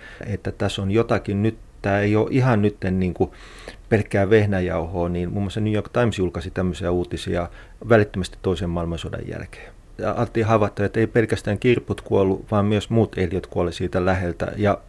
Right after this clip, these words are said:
lintuja alkoi kuolla ja näin poispäin. Että tää perustui ihan siihen, siihen havaintoihin, että, että, koska se, se käyttö oli jo toisen maailmansodan aikana niin massiivista. Tää on niinku yksi, D D T on yksi osa,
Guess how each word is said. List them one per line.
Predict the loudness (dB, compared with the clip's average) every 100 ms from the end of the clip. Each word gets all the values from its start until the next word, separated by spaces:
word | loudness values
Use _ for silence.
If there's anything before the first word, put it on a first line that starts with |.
| -4
lintuja | 4 4 4 0
alkoi | 0 -4 -4 -6
kuolla | -2 0 0
ja | 0
näin | -2 -4
poispäin. | -6 -8 -6 -8
Että | -8
tää | -2 -2
perustui | -2 -4 -2 2
ihan | 2
siihen, | 4 2 0 -8 -18 -10
siihen | 2 2 4
havaintoihin, | 2 2 2 -2 -6 -6 -8 -10 -16 -12
että, | -6 -6 -2 -2
että, | -2 -2 -2
koska | -2 -2
se, | 0 -2 0
se | 0
käyttö | 4 4 4 2
oli | 2 4
jo | 4 2
toisen | 2 0 0
maailmansodan | -2 -4 -6 -4 -4
aikana | -2 -2
niin | 2 2
massiivista. | 0 -4 -6 -6 -6 -10 -16 -20 -12 2
Tää | 6 6
on |
niinku | 6 4 4
yksi, | 4 4
D | 6 8
D | 8
T | 4 2
on | 2 4
yksi | 2 0
osa, | -2 0 -2